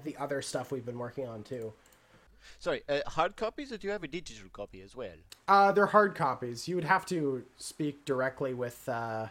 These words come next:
Speaker 1: with administration to get the, uh, digital copies. It's all very, uh, well, you know, hush-hush.
Speaker 2: See, uh, certainly, of course. By the way, do you, do you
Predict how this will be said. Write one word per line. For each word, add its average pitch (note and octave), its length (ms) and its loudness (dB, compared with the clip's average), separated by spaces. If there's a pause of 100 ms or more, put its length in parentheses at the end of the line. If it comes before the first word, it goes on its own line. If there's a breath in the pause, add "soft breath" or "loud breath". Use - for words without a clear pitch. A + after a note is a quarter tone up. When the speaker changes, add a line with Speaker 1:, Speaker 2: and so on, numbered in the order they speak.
(180)
Speaker 1:
with C#3+ 160 -2
administration B2+ 760 -4
to A2+ 60 -8
get A2 220 -6
the, A2+ 180 -4
uh, A2 100 -2
digital A2 320 -8
copies. A2+ 400 -8
It's B2 140 -6
all C3 160 -2
very, A#2 460 -2
uh, G#2+ 140 -6 (280)
well, F#3 120 2
you B2 120 -4
know, G2+ 160 -10
hush-hush. - 580 -6 (540 loud breath)
Speaker 2:
See, B2 320 -14
uh, B2 200 -8 (120)
certainly, F2+ 460 -12
of F2 120 -20
course. - 320 -14 (720 loud breath)
By G#3 140 -2
the G3+ 80 -4
way, G#3+ 100 -2
do C#3+ 160 -8
you, F3 60 -8 (100)
do G3+ 100 -8
you C4 160 -10